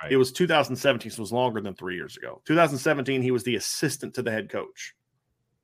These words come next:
Speaker 2: for the Arizona Cardinals. And I believe Bruce Arians was their head coach.
Speaker 1: I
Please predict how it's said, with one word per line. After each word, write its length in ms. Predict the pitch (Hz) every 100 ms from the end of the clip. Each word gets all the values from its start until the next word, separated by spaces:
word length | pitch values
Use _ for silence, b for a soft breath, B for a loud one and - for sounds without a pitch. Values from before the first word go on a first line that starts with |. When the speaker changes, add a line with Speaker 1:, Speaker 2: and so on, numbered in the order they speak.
| _ _ _ _ _
Speaker 2:
for 360 | - 117 104 -
the 140 | 107 107
Arizona 280 | 98 95
Cardinals. 640 | 87 92 78 - - - - _ _ _ -
And 80 |
I 40 | 104
believe 240 | 104 104
Bruce 220 | 107 107 98
Arians 260 | 90 82
was 140 | - -
their 100 | 73
head 160 | -
coach. 380 | - - - -
Speaker 1:
I 60 | _